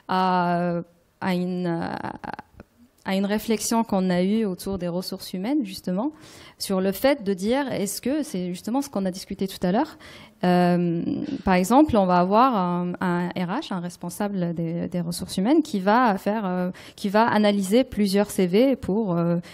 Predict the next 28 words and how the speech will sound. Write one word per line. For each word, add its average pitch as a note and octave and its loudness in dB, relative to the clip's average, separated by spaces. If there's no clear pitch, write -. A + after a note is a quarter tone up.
décider G3 4
qui - -8
prendre. - -4
Euh, E3+ 6
donc, E3+ 4
il G#3 -2
va G3+ 6
se G3 -4
baser F#3+ 4
sur, F3 -2
sur F3+ -4
différents F3+ -4
critères, A#3 2
euh, F3+ 2
pour, A#3+ 0
euh, F3+ 0
pour - -14
choisir A#3 2
une G3+ 0
personne. F3 0
Si - 6
on D4+ 10
apprend A#3+ 4
sur - -6
cette - -4
façon G3+ -2
de F3+ -2
choisir F3+ -4